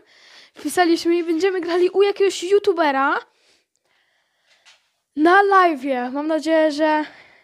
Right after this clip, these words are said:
takie... Może nawet taką serię zrobimy. I la-, y, dajcie lajkę,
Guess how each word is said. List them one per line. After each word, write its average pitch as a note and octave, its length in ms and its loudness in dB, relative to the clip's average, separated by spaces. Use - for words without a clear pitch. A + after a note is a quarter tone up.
takie... D#4 500 -2
Może G4+ 340 0
nawet G4 280 -2
taką F4+ 300 -4
serię G4 380 0
zrobimy. C4 760 -4
I C4+ 280 -16
la-, D4 280 -6
y, C4+ 260 -6
dajcie D#4+ 320 -2
lajkę, D4 440 -2